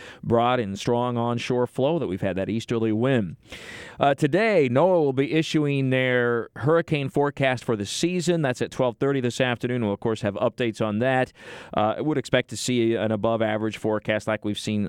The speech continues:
already from several other sites, including Colorado State University and Doctor Klotzbach. And interestingly enough, there is an area of low pressure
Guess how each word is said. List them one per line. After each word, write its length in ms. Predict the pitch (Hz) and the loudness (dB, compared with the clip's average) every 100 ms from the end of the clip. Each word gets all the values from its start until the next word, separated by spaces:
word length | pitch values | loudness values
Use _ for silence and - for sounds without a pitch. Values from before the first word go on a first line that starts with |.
| - | -2
already 380 | 95 107 110 110 | -2 0 0 -2
from 200 | 104 98 | -2 -2
several 340 | - 110 107 | 0 0 0
other 160 | 107 107 | -2 -4
sites, 400 | - 110 110 - | -2 0 -2 -6
including 380 | 101 123 113 104 | -4 -2 -4 -2
Colorado 360 | 110 104 95 | -2 0 -2
State 280 | 92 117 113 | -4 -4 -2
University 500 | 107 104 104 101 98 | -2 -2 -4 -4 -4
and 100 | 92 | -2
Doctor 300 | 95 90 87 | -4 -4 -8
Klotzbach. 600 | - 123 127 - 127 127 | 0 0 0 0 0 0
And 100 | 131 | -2
interestingly 500 | 185 202 - 135 120 | -2 -2 -2 0 0
enough, 220 | 120 127 | 0 -2
there 160 | 113 127 | 0 -2
is 100 | 127 | -2
an 80 | 113 | -2
area 200 | 110 101 | 0 -2
of 120 | 98 | -2
low 140 | 113 | -2
pressure 560 | 107 127 127 - 127 | -2 0 0 2 0